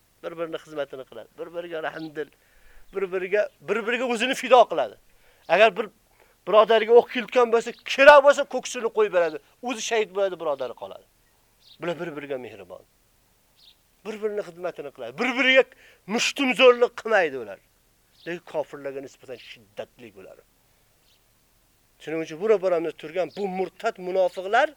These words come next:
islom rijollarini, sherlarini zo'rini ko'rib qo'yish kerak. Har bir qo'limizdan kelgan qobiliyatimiz, talantimiz ishlatishimiz kerak bularga nisbatan.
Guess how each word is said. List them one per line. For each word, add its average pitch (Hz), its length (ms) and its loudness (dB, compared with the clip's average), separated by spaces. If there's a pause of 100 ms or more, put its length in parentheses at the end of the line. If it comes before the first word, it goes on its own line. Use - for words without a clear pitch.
(1120)
islom 190 520 2
rijollarini, 170 840 0
sherlarini 170 800 0 (640)
zo'rini 185 480 -4
ko'rib 160 280 -12
qo'yish 117 220 -16
kerak. - 240 -20 (1000)
Har 349 340 10 (140)
bir 262 140 -4
qo'limizdan 214 640 -4
kelgan 202 340 -6 (680)
qobiliyatimiz, 190 800 2
talantimiz 175 640 -4
ishlatishimiz 127 460 -18
kerak 98 220 -18
bularga 92 260 -20
nisbatan. - 340 -20